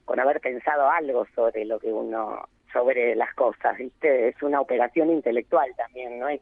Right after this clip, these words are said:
algo, una diversión superflua muchas veces. Es una manera de,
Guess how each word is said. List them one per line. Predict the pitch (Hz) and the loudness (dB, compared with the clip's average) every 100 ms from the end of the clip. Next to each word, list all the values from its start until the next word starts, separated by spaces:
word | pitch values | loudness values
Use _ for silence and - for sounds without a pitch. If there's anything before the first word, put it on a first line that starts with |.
| - | -4
algo, | 120 117 120 113 - _ _ - | -4 -2 -4 -4 -10 _ _ -16
una | 127 127 | -8 -4
diversión | 123 127 127 - 139 - | -2 -2 -4 -4 -4 -2
superflua | 151 139 123 123 - 127 120 | -2 2 2 2 0 0 0
muchas | 117 131 - 117 | -2 -8 -8 -2
veces. | 131 113 127 120 - _ - - - - - | -2 -2 -4 -4 -8 _ -20 -20 -20 -18 -6
Es | 135 - | -4 -2
una | 147 143 | 0 0
manera | 139 139 156 156 160 | -2 0 0 2 0
de, | 147 139 135 127 123 123 | 2 2 2 2 0 -2